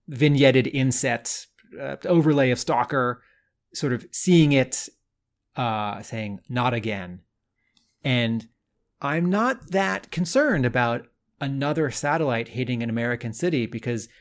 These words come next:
issue zero did that. And I don't mean to be callous that that kind of a disaster, if it happened a second time, that's no big deal.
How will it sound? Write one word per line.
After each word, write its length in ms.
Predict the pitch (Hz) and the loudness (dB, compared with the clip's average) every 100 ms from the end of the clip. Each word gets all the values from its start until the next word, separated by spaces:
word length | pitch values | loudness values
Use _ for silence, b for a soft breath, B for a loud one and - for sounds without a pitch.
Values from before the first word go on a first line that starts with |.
| b _ | b _
issue 340 | 165 - 196 | -4 -2 -2
zero 380 | 151 160 147 131 | -2 -2 -2 -4
did 240 | 117 165 165 | -4 -4 -4
that. 300 | 87 - - _ _ _ _ _ _ _ _ _ _ _ - | -10 -12 -18 _ _ _ _ _ _ _ _ _ _ _ -6
And 160 | 143 | -2
I 100 | 190 | 4
don't 240 | 190 190 - - | 6 4 0 -2
mean 200 | 160 139 | 0 0
to 60 | |
be 160 | 123 117 | -2 -4
callous 800 | - 143 175 117 123 - - - | -4 -2 0 -2 -2 -8 -10 -10
that 340 | 127 110 107 - b b b _ | -6 -4 -4 -8 b b b _
that 220 | 135 131 - | -2 -2 0
kind 260 | 131 123 | -4 -2
of 140 | 113 117 | -4 -6
a 40 | |
disaster, 840 | 101 107 113 123 - 127 110 107 _ _ _ _ _ _ _ _ - | -8 -4 -2 -2 -4 -6 -6 -6 _ _ _ _ _ _ _ _ -14
if 140 | 110 | -10
it 100 | 123 | -8
happened 380 | - 127 127 107 | -4 -4 -4 -8
a 60 | |
second 340 | 104 160 160 131 | -2 -2 0 -2
time, 360 | 123 104 104 107 | -4 -6 -8 -10
that's 380 | 117 110 110 - | -8 -8 -6 -6
no 180 | 110 104 | -6 -6
big 260 | 107 98 | -8 -8
deal. 440 | 117 151 110 101 | -4 -2 -2 -8